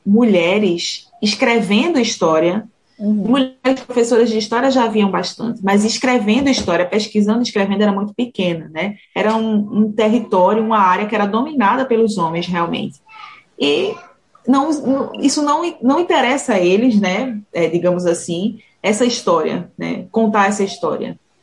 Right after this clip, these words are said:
Speaker 1: Alguns podem até ter tido interesse. Existe um historiador britânico chamado Charles Boxer, que escreveu, é, sobre a presença das mulheres, é, no espaço da, da colonização portuguesa, mas mesmo assim eram coisas muito pontuais, né?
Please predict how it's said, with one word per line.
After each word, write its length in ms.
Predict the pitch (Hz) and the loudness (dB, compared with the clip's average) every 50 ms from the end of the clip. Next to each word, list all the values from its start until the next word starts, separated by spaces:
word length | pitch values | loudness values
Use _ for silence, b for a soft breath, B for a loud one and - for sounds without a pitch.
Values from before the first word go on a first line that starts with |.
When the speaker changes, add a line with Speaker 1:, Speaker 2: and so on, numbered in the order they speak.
| _ _ _ _ _ _ - | _ _ _ _ _ _ 0
Speaker 1:
Alguns 400 | - 214 208 185 208 240 254 - | 2 2 2 2 0 -4 -2 0
podem 220 | 247 220 208 208 | 0 0 2 2
até 140 | 208 208 196 | 2 2 0
ter 140 | 190 208 202 | 0 0 0
tido 160 | 202 196 196 | 0 0 0
interesse. 460 | 196 202 196 180 175 175 208 220 - | 0 0 0 2 2 2 2 0 0
Existe 300 | 190 185 190 202 202 202 | -6 -6 -6 -6 -4 -2
um 20 | 202 | -2
historiador 720 | 202 - - 190 185 185 180 180 175 180 180 185 185 185 B B B B B | -2 0 -2 0 0 2 0 2 2 2 2 2 0 -4 B B B B B
britânico 500 | - 202 220 220 208 196 180 190 208 208 | 0 0 0 2 2 0 0 2 2 2
chamado 480 | 214 208 214 190 180 175 175 175 175 175 - | 2 2 2 2 2 2 2 0 -2 -4 -2
Charles 340 | - 175 190 208 214 202 - | 0 0 2 2 2 0 0
Boxer, 600 | 170 160 156 165 185 208 - - - 180 180 - | -2 -2 0 0 0 -2 -4 -6 -6 -6 -6 -4
que 80 | - 185 | -6 -8
escreveu, 720 | 185 - - 180 180 180 170 165 165 165 165 160 170 - b b b b b b b | -8 -4 -2 0 0 2 2 2 2 2 2 -2 -4 -6 b b b b b b b
é, 220 | - 170 175 170 170 | -2 2 2 2 0
sobre 520 | - - 208 190 190 196 202 196 196 190 | 0 0 2 2 2 2 2 2 4 2
a 100 | 175 180 | 2 2
presença 560 | - 208 190 202 196 180 180 202 226 - 220 190 | 0 0 0 0 0 0 0 0 2 0 0 0
das 160 | 180 196 196 | 0 0 0
mulheres, 880 | 185 180 175 165 160 165 165 165 170 160 160 165 - - - - _ _ _ | 0 -2 0 0 2 4 2 2 2 0 -4 -4 -6 -10 -14 -18 _ _ _
é, 500 | - - 160 156 156 160 160 156 156 151 | -6 -2 0 0 0 2 2 2 2 0
no 180 | 156 175 190 214 | 2 2 2 2
espaço 500 | 202 208 - - 180 165 175 208 - 202 | 2 0 0 2 2 2 2 2 0 -2
da, 240 | 185 175 170 170 160 | -2 0 0 0 0
da 100 | 165 165 | -2 -2
colonização 560 | - 180 170 170 175 175 170 165 - 165 - | 0 0 0 0 0 -2 -4 -4 -4 -8 -8
portuguesa, 560 | - 180 - - 170 156 160 170 185 208 208 202 | -8 -10 -10 -10 -10 -6 -4 -4 -2 -2 -2 0
mas 140 | 233 247 | 0 0
mesmo 200 | 247 262 277 285 | 2 0 0 0
assim 180 | 277 269 - 247 | -2 -2 0 0
eram 120 | 240 247 | 0 2
coisas 240 | 254 247 233 254 240 | 2 0 0 0 0
muito 180 | 226 220 214 - | -2 -4 -8 -4
pontuais, 580 | - 226 226 - 247 208 170 160 160 170 165 - | -4 -4 -2 0 0 0 0 0 -2 -6 -10 -12
né? 140 | 170 170 | -14 -14